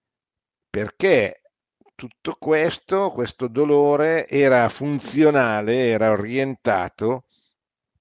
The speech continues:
alla tua salvezza, alla mia salvezza, al rimedio contro i miei peccati. Allora a uno così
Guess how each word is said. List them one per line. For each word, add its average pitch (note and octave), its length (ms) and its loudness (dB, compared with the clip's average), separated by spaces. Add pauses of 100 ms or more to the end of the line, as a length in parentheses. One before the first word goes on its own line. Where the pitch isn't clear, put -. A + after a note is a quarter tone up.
(720)
alla A#2+ 220 0
tua C#3 340 -2
salvezza, A2+ 800 -6 (200)
alla G#2+ 260 -4
mia C#3 460 -4 (380)
salvezza, F#2 840 -10 (2000)
al C3 160 4
rimedio D#3+ 600 6
contro C#3+ 400 0
i C3 60 0
miei C3+ 520 2 (1300)
peccati. - 680 -8 (1400)
Allora C#3+ 360 4
a A#2 140 2
uno D#3+ 300 4
così D#3 560 0